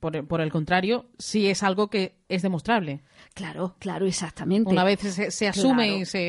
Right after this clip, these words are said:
Speaker 1: ¿no?
Speaker 2: exactamente. Los protocolos están ahí, eh, estas cosas normalmente en los centros funcionan muy bien. Ahora bien, también tienes que tener pruebas, claro. Entonces,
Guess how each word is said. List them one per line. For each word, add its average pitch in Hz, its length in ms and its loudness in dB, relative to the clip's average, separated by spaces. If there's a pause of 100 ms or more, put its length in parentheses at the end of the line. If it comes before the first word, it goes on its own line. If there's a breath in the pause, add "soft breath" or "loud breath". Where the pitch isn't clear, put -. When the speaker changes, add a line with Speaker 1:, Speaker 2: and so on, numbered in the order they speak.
(140)
Speaker 1:
¿no? 185 60 -2
Speaker 2:
exactamente. 180 680 -4
Los 202 220 2
protocolos 170 580 -4
están 160 300 -6
ahí, 254 400 2 (260 loud breath)
eh, 180 540 -4
estas 175 320 -10
cosas 185 260 -4
normalmente 170 480 0
en 165 80 -4
los 156 140 -8
centros 165 420 -4
funcionan 170 680 -4
muy 175 380 2
bien. 214 380 0 (420 loud breath)
Ahora 160 240 -10
bien, 170 320 -2 (180)
también 165 340 -6
tienes 156 200 -10
que 156 140 -12
tener 135 260 -14
pruebas, 185 440 -4
claro. 180 380 -12 (340 soft breath)
Entonces, 156 600 -8